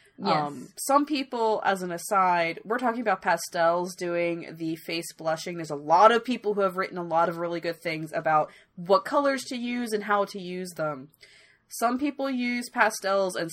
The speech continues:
Speaker 2: swear by them at this stage. Some people use airbrushing because they prefer the look of paint and airbrush. Doesn't matter for you personally if you're, when you're working on your own things. Use whichever you're most comfortable with.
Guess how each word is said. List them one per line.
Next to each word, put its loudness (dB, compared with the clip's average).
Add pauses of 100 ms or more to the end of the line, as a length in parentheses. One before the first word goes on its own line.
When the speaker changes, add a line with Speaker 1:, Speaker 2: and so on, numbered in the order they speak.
Speaker 2:
swear -2
by 2
them -2
at -8
this -8
stage. -6 (100)
Some -2
people -6
use -4
airbrushing 0
because -4
they 0
prefer -4
the -2
look -2
of -6
paint -8
and -10
airbrush. -4 (600)
Doesn't 0
matter 4
for -8
you 0
personally -4
if -4
you're, -6 (140)
when -6
you're -4
working -4
on -6
your -4
own -4
things. -10
Use -4
whichever -2
you're -6
most -10
comfortable -8
with. -14